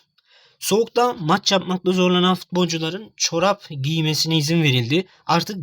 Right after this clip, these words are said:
daha rahat maç yapıyorlar. Olumsuz pekiştirme. Ders çalışırken, ders çalışırken gürültüden rahatsız olan Fatih pencereyi kapatınca, evet, pencereyi kapatınca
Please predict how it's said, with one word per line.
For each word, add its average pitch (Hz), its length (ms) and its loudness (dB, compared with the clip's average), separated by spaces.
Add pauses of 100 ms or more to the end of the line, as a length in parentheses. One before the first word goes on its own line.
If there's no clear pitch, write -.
(100)
daha 175 320 2
rahat 143 360 0
maç 110 260 -8
yapıyorlar. 120 440 -8 (360)
Olumsuz 147 640 -2 (100)
pekiştirme. 107 640 -6 (600)
Ders 190 160 2
çalışırken, 202 680 -4 (380)
ders 120 140 -4
çalışırken 135 580 -10 (1300)
gürültüden 185 720 0
rahatsız 156 400 2
olan 151 280 2
Fatih 131 580 0 (520)
pencereyi 165 540 2
kapatınca, 139 1160 -4
evet, 110 240 -14 (220)
pencereyi 107 520 -10
kapatınca 123 880 -10